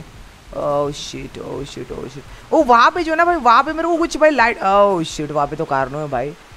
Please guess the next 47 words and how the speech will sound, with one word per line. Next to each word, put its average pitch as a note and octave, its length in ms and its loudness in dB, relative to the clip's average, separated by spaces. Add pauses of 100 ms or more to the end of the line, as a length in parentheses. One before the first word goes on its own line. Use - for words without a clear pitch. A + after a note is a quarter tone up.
(320)
ठीक G3 100 -2
है। G3 60 4
अभी G3 140 2
मेरे A3 160 0
को A#3+ 100 0
इनके A3 200 -2
बीच G#3+ 220 0
में B3 120 0
से C4 120 -2
तो C4 100 4
रास्ता B3 240 2
बनाना A#3+ 300 4
पड़ेगा, A#3+ 300 4
और G3+ 100 4
कोई A#3 140 0
चारा G#3 260 4
भी A3+ 140 -4
तो B3 120 0
नहीं B3 120 -2
है D4+ 60 2
अपने D4 200 0
पास E3 260 2 (560)
भाई। B3 120 6
बोला A#3 280 2
बनाने C#4 260 2
के C#4 60 -6
लिए C#4+ 100 0
जो C#4+ 80 0
है D4+ 80 2
ना D#4 80 2
मेरे C4 140 -2
को C#4+ 80 0
सबसे B3 240 2
पहले C4 180 2
यहाँ B3+ 120 4
पे C#4+ 80 0
किसी A#3+ 180 -6
ना C4 100 -6
किसी C4+ 160 -8
का C#4 60 2
भाई C#4+ 140 2
शिकार G3+ 340 2
करना G#3 260 0
पड़ेगा E3+ 300 0
गाइस, D#3+ 200 -2
ठीक G#3+ 120 -6
है। F#3 180 4